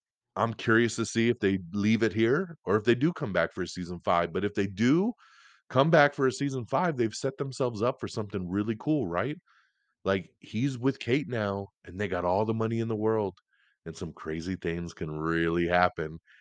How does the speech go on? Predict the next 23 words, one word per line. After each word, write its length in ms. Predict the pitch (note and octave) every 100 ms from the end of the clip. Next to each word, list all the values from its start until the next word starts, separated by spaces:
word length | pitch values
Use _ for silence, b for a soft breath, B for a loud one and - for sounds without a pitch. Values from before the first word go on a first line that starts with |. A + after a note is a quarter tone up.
| b
that 140 | E2+ D#2
they 120 | F2+
could 180 | F2+ -
take 240 | F2+ E2
it 120 | D#2+
somewhere 400 | - E2+ E2 E2
really 280 | D#2+ E2+ E2
fun. 380 | - E2+ E2 D2 _ B B B
I've 180 | G2+ G#2
loved 240 | A#2 A#2+
the 120 | A#2
ups 200 | A2+ -
and 140 | A2+ G#2+
downs, 380 | G#2 G#2+ G#2+
I've 140 | F#2+ E2+
loved 240 | G#2 G#2
all 100 | G2+
the 100 | F#2+
characters, 720 | - A2 A2 - A2 G#2+ G2+ - b b
I 400 | G#2 G#2 G#2+ G#2+ -
love 380 | F#2 G2 G2 E2+
this 160 | F#2 F2
show, 640 | - - F#2+ F2+ D#2+ D#2+